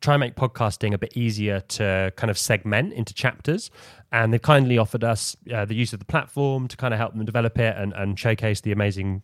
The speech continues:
product, I guess, that they've got. So thanks to Hannah and the team at Entail, and we'll be making that available to all of you as well.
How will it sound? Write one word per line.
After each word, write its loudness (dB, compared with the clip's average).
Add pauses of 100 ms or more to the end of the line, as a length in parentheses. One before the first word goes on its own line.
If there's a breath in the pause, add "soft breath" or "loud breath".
product, 2
I -4
guess, -4
that -8
they've -8
got. -2 (420 loud breath)
So -2
thanks 0
to -2
Hannah 4
and 4
the 2
team 2
at 0
Entail, 0
and 0
we'll 2
be 2
making 4
that -2
available 4
to -6
all 2
of 2
you 0
as 0
well. 2